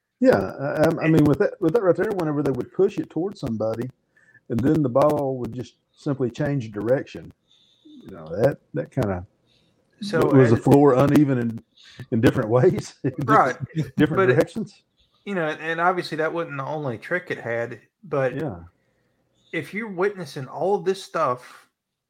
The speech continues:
Speaker 2: to the point where you're willing to have the,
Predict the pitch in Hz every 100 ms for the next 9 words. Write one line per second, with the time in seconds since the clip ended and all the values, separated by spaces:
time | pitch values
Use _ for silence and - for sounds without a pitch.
0 | _ _ _ _ _ _ _ _ _ _
1 | - 165 143 - 190 - 143 143 208 214
2 | 226 208 170 143 175 180 165 131 135 131